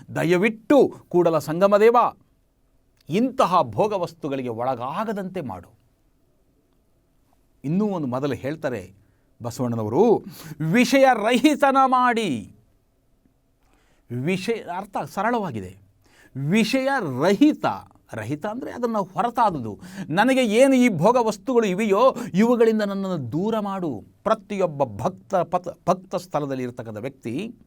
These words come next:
ಶಿವನಿಷ್ಠೆಯನ್ನು ಹೊಂದಿರತಕ್ಕಂಥ ವ್ಯಕ್ತಿ, ಭಕ್ತಿಯನ್ನು ಹೊಂದಿರತಕ್ಕಂತಹವನು, ಅಂದರೆ ನಿರ್ಮಲವಾದ ಮನಸ್ಸನ್ನು ರೂಢಿಸಿಕೊಂಡಿರುವಂಥವನು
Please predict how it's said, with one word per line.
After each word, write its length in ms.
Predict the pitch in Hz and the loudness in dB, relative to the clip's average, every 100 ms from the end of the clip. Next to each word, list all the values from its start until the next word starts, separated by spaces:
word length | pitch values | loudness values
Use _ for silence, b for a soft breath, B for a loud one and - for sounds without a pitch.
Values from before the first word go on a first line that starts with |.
| _ _ B B 147 | _ _ B B -16
ಶಿವನಿಷ್ಠೆಯನ್ನು 840 | - 269 269 254 - - 254 233 214 | 0 4 6 6 2 0 0 2 2
ಹೊಂದಿರತಕ್ಕಂಥ 600 | 214 233 220 220 190 165 | 2 0 -2 -2 -2 -2
ವ್ಯಕ್ತಿ, 600 | 156 185 - 165 240 247 - _ _ _ _ _ _ _ _ _ _ - 95 | -2 -4 -4 -2 -2 -6 -12 _ _ _ _ _ _ _ _ _ _ -18 -4
ಭಕ್ತಿಯನ್ನು 600 | 110 202 - - 190 165 | 0 0 -2 -2 -2 -2
ಹೊಂದಿರತಕ್ಕಂತಹವನು, 1080 | 131 165 202 196 175 - 120 117 104 117 208 | -4 -2 -2 -2 -6 -6 -8 -8 -10 -8 -6
ಅಂದರೆ 220 | 151 190 | -4 -2
ನಿರ್ಮಲವಾದ 600 | 151 139 233 240 190 165 | 0 0 0 0 0 -2
ಮನಸ್ಸನ್ನು 720 | 143 131 185 - 165 151 135 113 | -4 -6 -8 -8 -8 -8 -8 -6
ರೂಢಿಸಿಕೊಂಡಿರುವಂಥವನು 1120 | 151 247 - 147 131 127 123 - 202 285 | -4 -4 -4 -6 -6 -8 -10 -10 -6 -6